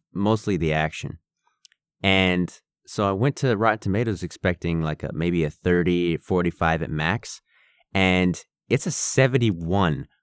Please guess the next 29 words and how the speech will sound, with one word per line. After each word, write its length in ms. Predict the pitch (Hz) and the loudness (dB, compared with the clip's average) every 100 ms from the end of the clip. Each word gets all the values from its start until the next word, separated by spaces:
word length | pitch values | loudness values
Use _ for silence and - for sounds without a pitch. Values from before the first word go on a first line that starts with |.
| _ | _
on 180 | 82 80 | -2 0
Rotten 320 | 82 85 82 | 2 2 -2
Tomatoes, 680 | - 82 80 71 - - - | -4 -2 -2 -4 -10 -16 -14
which 160 | 85 - _ | -14 -14 _
really 720 | 92 90 113 110 104 95 87 - _ _ _ - | -8 -2 2 4 4 2 0 -10 _ _ _ 0
blew 180 | 92 90 | 2 4
me 140 | 82 | 2
away. 320 | 76 76 67 | 0 -2 -4
Like, 240 | 73 73 - | -6 -10 -4
they, 320 | 87 87 85 _ _ _ 87 | 0 0 -2 _ _ _ -2
they 80 | |
must, 300 | 90 104 - - - | 2 2 0 -10 -2
everybody 300 | 113 110 101 | 0 2 0
must 160 | 101 | -2
have 100 | 95 | -2
thought 220 | - 90 | 0 0
that 160 | 78 - | -2 -4
the, 300 | 82 78 67 | -2 -2 -4
the 80 | 76 | -8
story 380 | - 92 95 104 | -6 0 2 2
was 120 | 104 | -2
pretty 300 | - 110 107 | -4 -4 -2
good, 240 | 107 101 | -2 -2
which 160 | 110 - | -2 -2
I 80 | 180 | -2
thought 220 | 190 151 | 0 2
it 40 | |
was 160 | 117 85 | 2 0
solid, 380 | - 78 73 | -2 -2 -2